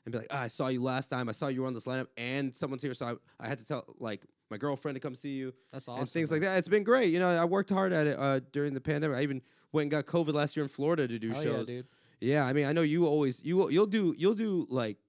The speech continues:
Speaker 1: you'll do any, you'll do, like, almost any show, and I always love that about you.
Speaker 2: Pretty much, pretty much,
Speaker 1: I'm the
Speaker 2: man.
Speaker 1: same. I'm the
Speaker 2: I
Speaker 1: sa-
Speaker 2: scaled back a little bit when I was,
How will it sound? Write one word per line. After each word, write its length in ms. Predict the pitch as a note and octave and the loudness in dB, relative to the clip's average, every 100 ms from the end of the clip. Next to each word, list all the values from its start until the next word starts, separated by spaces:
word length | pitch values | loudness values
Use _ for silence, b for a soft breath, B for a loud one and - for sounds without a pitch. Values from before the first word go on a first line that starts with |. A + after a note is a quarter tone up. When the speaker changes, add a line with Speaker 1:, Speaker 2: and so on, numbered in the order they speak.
| _ _ - | _ _ -10
Speaker 1:
you'll 220 | C3 E3 | -4 -2
do 220 | F3+ C#3+ - - | 0 0 -2 -8
any, 220 | C#3 D3 | -4 -4
you'll 200 | C#3 D#3+ | -2 -2
do, 240 | F3+ F#3 F3 | 0 0 2
like, 200 | C3 A2+ | 0 -2
almost 340 | C#3+ D3 C3+ C3 | -2 -2 -2 -4
any 140 | A#2+ | -8
show, 160 | A#2 C3 | -6 -6
and 80 | G#2+ | -6
I 60 | |
always 260 | A2+ B2+ A#2+ | -6 -4 -4
love 180 | A#2 G#2+ | -4 -6
that 140 | G#2 | -6
about 200 | G2 F#2+ | -6 -8
you. 80 | G2+ | -4
Speaker 2:
Pretty 280 | A3 B3+ C#4+ | 0 2 0
much, 380 | C4+ A#3+ - - | -6 -8 -10 -8
pretty 180 | G#3 A3 | -8 -6
much, 180 | G#3 | -6
Speaker 1:
I'm 40 | F3 | -2
the 20 | |
Speaker 2:
man. 60 | F#3 | -2
Speaker 1:
same. 320 | D#3+ C#3+ G2 | 2 0 0
I'm 100 | F2+ | -4
the 60 | D3 | -2
Speaker 2:
I 40 | G3 | -2
Speaker 1:
sa- 80 | - | -2
Speaker 2:
scaled 180 | C4 B3+ | -6 -4
back 180 | A#3+ A3 | -8 -8
a 60 | |
little 600 | E3 B2+ A#2+ C3+ D#3+ F3+ | -10 -10 -8 -4 -4 -6
bit 300 | E3+ G3 G3 - | -6 -4 -6 -6
when 160 | D#3 | -6
I 100 | D#3+ | -4
was, 320 | E3+ E3+ - | -4 -6 -10